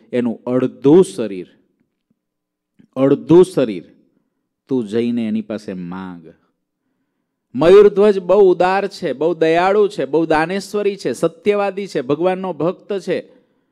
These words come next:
કોમળ હૃદયનો છે, બીજા માટે ઘસાવાવાળો છે. તું એ રાજા પાસે જા, રાજા પાસે જઈ અને તું એના આંગણામાં ઊભો રહીશ, એટલે મયુરધ્વજ એવા છે,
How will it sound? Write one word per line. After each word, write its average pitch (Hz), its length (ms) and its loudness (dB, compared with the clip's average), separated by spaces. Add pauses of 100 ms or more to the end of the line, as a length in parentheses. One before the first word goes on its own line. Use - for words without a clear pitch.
(500)
કોમળ 185 380 2
હૃદયનો 185 560 2
છે, 170 180 -4
બીજા 170 380 -2
માટે 185 280 -6
ઘસાવાવાળો 160 800 -4
છે. - 180 -20 (1500)
તું 190 100 4
એ 190 120 6
રાજા 165 320 0
પાસે 180 380 -4
જા, 135 480 -4 (1400)
રાજા 165 360 0
પાસે 190 360 -4
જઈ 151 520 2 (340)
અને 185 180 -6
તું 190 260 0
એના 175 320 -2
આંગણામાં 180 440 -6
ઊભો 147 320 0
રહીશ, 170 320 0 (160)
એટલે 156 160 -2
મયુરધ્વજ 165 680 2
એવા 151 320 0
છે, 151 320 -2